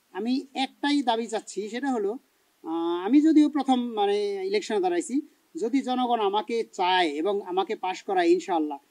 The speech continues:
প্রত্যেকটা জনগণের দ্বার, মানে দোরগোড়ায় আমি তাদের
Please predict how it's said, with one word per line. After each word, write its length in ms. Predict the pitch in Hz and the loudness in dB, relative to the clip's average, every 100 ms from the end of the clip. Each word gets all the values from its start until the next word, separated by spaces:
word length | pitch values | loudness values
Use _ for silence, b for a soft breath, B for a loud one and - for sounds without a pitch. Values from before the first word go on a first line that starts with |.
| _ _ _ _ - | _ _ _ _ -6
প্রত্যেকটা 500 | 254 - 302 294 302 | -6 -2 -2 2 2
জনগণের 800 | 262 269 262 262 254 208 156 - 151 | 4 4 4 2 2 2 -2 -6 0
দ্বার, 300 | 208 226 226 | 4 4 2
মানে 160 | 202 202 | -4 0
দোরগোড়ায় 500 | 247 311 277 277 226 | 8 8 10 8 6
আমি 320 | 220 226 226 - | 4 -2 -4 -2
তাদের 480 | 196 233 269 269 | 0 2 2 0